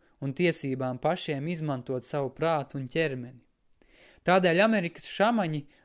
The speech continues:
no Kanādas līdz pat Argentīnai dēvē sevi par karēviem.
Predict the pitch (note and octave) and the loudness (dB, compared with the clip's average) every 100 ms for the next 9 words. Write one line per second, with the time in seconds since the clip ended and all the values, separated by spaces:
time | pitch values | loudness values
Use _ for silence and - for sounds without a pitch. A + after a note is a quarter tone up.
0 | - D3 D3 G#3+ G3 D#3+ C#3+ - E3 E3 | -2 0 4 4 6 2 0 -2 -2 0
1 | D#3 D3 F3 G#3 F#3+ E3 C#3 D#3 D#3 D3+ | -2 0 0 0 0 -4 -2 -2 0 -2
2 | C3 C#3+ E3+ G3 D#3+ C#3 F#3 F3+ - C#3+ | 0 2 4 4 2 0 -2 -2 -2 -4
3 | - E3+ C#3+ B2 A#2+ A#2 A#2 | 0 0 0 -2 -6 -10 -12